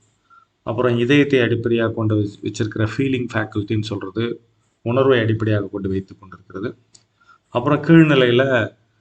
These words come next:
மூலாதாரத்தை அடிப்படையாக வைத்து கொண்டு இருக்கிற வில் ஃபேக்கல்ட்டி. வில் ஃபேக்கல்ட்டி தான் ஈகோ, அந்த டெவலப்மெண்ட். மூணா, மூணா வந்து பிரிச்சு வந்து அவங்களுக்கு பிராக்டிஸ்லாம் இருக்கு. அதுல பார்க்கும்பொழுது நம்ம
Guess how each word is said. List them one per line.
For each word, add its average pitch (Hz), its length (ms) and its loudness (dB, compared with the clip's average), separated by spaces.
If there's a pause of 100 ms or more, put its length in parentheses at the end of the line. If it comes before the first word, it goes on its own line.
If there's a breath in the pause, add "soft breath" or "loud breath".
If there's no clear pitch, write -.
(220)
மூலாதாரத்தை 117 680 2
அடிப்படையாக 107 460 -2
வைத்து 104 260 -8
கொண்டு 101 220 -10
இருக்கிற 101 680 -6 (460)
வில் 147 440 4
ஃபேக்கல்ட்டி. 107 520 -4 (160)
வில் 131 280 2
ஃபேக்கல்ட்டி 113 380 -2
தான் 127 180 -2
ஈகோ, 120 460 -2 (100)
அந்த 104 180 -6
டெவலப்மெண்ட். 104 540 0
மூணா, 139 280 -2 (200)
மூணா 139 280 2
வந்து 120 200 -2
பிரிச்சு 113 540 -4 (640)
வந்து 120 320 -2
அவங்களுக்கு 117 360 0
பிராக்டிஸ்லாம் 117 580 -2
இருக்கு. 110 340 -4 (680 soft breath)
அதுல 139 300 4 (680)
பார்க்கும்பொழுது 139 600 0
நம்ம 120 480 -6